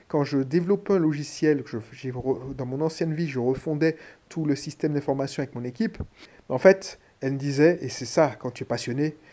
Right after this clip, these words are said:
quand tu dors, quand, quand tu dormais, Audrey Cédric, je sentais ton cerveau comme, continuer à travailler.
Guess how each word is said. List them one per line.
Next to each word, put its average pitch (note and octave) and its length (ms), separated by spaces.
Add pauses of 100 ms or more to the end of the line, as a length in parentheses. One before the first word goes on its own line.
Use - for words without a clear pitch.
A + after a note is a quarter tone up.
(220)
quand F3+ 160
tu F3+ 160
dors, C#3 340 (200)
quand, F3+ 280 (140)
quand G#3+ 180
tu G#3+ 200
dormais, C3 600 (380)
Audrey C3+ 220
Cédric, C#3 400 (100)
je - 140
sentais C#3+ 340
ton D3 160
cerveau C3 360
comme, D3 340 (140)
continuer D#3+ 340
à C#3+ 40
travailler. B2+ 400